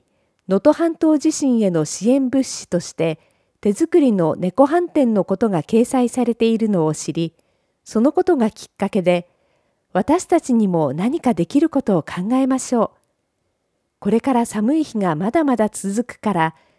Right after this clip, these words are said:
手編みのあったかグッズを届けましょう」と活動を始めたそうです。地域の方々からも力になりたいと、帽子、靴下カバー、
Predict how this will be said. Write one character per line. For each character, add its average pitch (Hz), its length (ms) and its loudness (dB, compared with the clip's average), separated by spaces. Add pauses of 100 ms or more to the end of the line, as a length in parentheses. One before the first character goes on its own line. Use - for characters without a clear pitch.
(140)
手 233 160 2
編 294 120 4
み 330 100 2
の 311 260 0
あ - 40 -12
っ - 140 -18
た 277 120 -2
か 359 140 2
グ 349 100 6
ッ - 120 0
ズ 302 160 0
を 202 80 4
届 202 360 -4
け - 20 -2
ま 269 140 -2
し - 160 0
ょ 220 80 6
う」 - 680 -8
と 233 200 2 (200)
活 214 280 -8
動 294 200 4
を 285 80 4
始 202 260 -4
め 240 120 2
た 240 120 -2
そ 202 220 0
う 175 60 2
で 151 140 -2
す。 - 200 -20 (1600)
地 349 220 6
域 302 180 0
の 208 120 4
方 247 220 -2
々 240 280 0
か 190 120 -2
ら 180 160 0
も 165 280 -2 (120)
力 311 380 0
に 226 120 0
な 165 140 -2
り 226 140 -2
た 247 140 0
い 202 100 2
と、 156 280 -2 (480)
帽 214 240 2
子、 - 400 -8 (300)
靴 - 280 -4
下 269 240 -4
カ 226 200 -4
バ 160 400 -4
ー、 - 40 -20